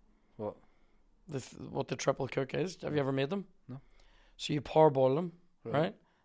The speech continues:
Speaker 2: Then you let them dry.
Speaker 1: Your wrestling nickname, definitely Parboil. Go ahead.
Speaker 2: Parboil, and then Susan Parboil, and then you, um, you, you, you, you drop them once in the, in the fryer,
Speaker 1: Right.
Speaker 2: then you lift them up and let them sit again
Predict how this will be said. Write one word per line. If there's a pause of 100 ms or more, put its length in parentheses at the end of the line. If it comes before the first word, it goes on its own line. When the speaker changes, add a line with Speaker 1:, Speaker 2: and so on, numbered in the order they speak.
Speaker 2:
Then
you
let
them
dry. (260)
Speaker 1:
Your
wrestling
nickname,
definitely
Parboil.
Go
ahead.
Speaker 2:
Parboil,
and
then (400)
Susan
Parboil,
and
then (500)
you,
um, (600)
you, (640)
you,
you, (160)
you
drop
them
once
in
the,
in
the
fryer, (160)
Speaker 1:
Right.
Speaker 2:
then
you
lift
them
up
and
let
them
sit
again